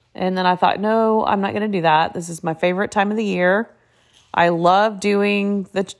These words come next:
the tree, the stockings, and, you know, having, having my grandkids over and,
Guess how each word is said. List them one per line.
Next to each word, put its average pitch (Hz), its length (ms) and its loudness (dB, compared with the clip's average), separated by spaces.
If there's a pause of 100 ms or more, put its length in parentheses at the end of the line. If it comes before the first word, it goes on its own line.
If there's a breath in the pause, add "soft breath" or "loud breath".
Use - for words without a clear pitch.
(260)
the 156 160 4
tree, 196 580 0
the 160 140 0
stockings, 160 880 -2
and, 139 600 -6 (640)
you 180 80 -6
know, 151 160 0
having, 185 580 -2 (600)
having 226 300 0
my 214 100 0
grandkids 165 480 0
over 147 340 0
and, 139 220 -4